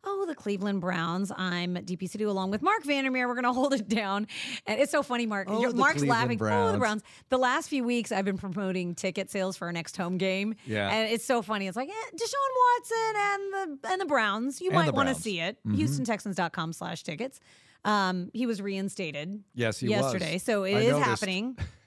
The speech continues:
Speaker 1: It's actually happening. <laughs>
Speaker 2: It, yeah, it's happening. And Kevin Stefanski was asked yesterday during his press conference, "Did you consider not playing him because it's Houston?"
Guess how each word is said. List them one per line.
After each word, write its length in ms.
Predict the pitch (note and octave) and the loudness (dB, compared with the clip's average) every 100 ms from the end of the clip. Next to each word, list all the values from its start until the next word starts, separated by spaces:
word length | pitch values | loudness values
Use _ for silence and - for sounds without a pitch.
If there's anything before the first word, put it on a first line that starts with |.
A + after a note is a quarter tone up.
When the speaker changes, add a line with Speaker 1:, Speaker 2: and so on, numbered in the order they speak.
| - | -4
Speaker 1:
It's 140 | G#3 F3 | -2 0
actually 400 | E3+ - B3+ B3 | -2 -2 -2 0
happening. 680 | G#3+ F#3 F#3+ F#3+ G#3+ A3+ - | 0 -2 -4 -4 -2 -4 -4
<laughs> 80 | - | 0
Speaker 2:
It, 220 | D#3 E3+ | 2 4
yeah, 260 | D#3 E3 C#3+ | 4 4 4
it's 220 | D3+ - | 2 4
happening. 640 | D#3+ G3 F3 C3 A#2+ A#2+ - - | 4 4 2 0 0 -2 -4 2
And 340 | D#3 D#3 C#3+ - _ _ - | 4 4 0 -8 _ _ -4
Kevin 240 | D#3 F#3+ G#3+ | 0 2 0
Stefanski 600 | - - D#3 G3 - C3 | -4 0 0 0 0 0
was 200 | A2 B2+ | 0 0
asked 280 | A#2 G#2 | 0 0
yesterday 600 | A#2+ C#3 - A#2+ G2+ G2 | 0 0 0 0 0 0
during 360 | F2 A#2+ A2+ G#2 | 0 0 2 2
his 380 | G#2 G2+ F#2 - | 0 0 -2 -6
press 300 | - D3+ - | -2 -2 0
conference, 720 | B2+ G2 F2 G2 F#2 F2+ - - - _ A#2 | 0 0 -2 -2 -2 -2 -8 -18 -20 _ 0
"Did 220 | D3+ D3 | 0 0
you 80 | F#3+ | -2
consider 460 | F3 - F3 D3 | -2 0 -2 -2
not 400 | B2+ C3+ D#3 - | -2 -2 -2 -4
playing 400 | - C#3 D3 B2 | -4 -2 -2 -4
him 460 | F2+ F2 D2+ D#2+ F2 _ | -6 -6 -6 -10 -12 _
because 300 | C3 A#2+ B2 | -4 -2 -4
it's 140 | G#2+ - | -6 -4
Houston?" 560 | A2 F#2+ - E2+ - | -4 -4 -8 -16 -18